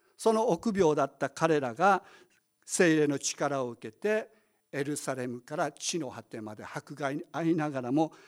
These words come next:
彼らはイエス様が救い主であることを証しし続けたわけです。聖霊の力なんです。彼らの力ではありません。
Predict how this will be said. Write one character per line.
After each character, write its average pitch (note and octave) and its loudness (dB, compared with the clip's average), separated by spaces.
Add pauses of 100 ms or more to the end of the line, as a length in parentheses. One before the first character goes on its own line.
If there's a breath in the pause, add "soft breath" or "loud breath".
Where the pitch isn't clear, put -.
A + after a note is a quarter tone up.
(140 loud breath)
彼 B2 0
ら A#2 -6
は D3+ 2
イ C#3 -4
エ C#3 2
ス - -4
様 A2 -4
が C3 -2
救 - 0
い C#3+ 6
主 B2+ 0
で A#2 -6
あ B2 -8
る A#2 -8
こ - -16
と E3+ -4
を F#3+ -2 (260 loud breath)
証 - -4
し - -4
し - -10
続 A#2+ -8
け A2 -6
た - -10
わ F2 -16
け - -20
で - -20
す。 - -20 (1300)
聖 C3+ 0
霊 A#2 -6
の A2 -8
力 - -4
な G2 -18
ん F#2 -20
で - -20
す。 - -16
彼 B2 -4
ら G2 -16
の G2+ -20
力 C#3 -6
で F#3+ -8
は F3+ -4
あ D#3+ -4
り C#3 -10
ま G#2+ -12
せ F2+ -18
ん。 - -20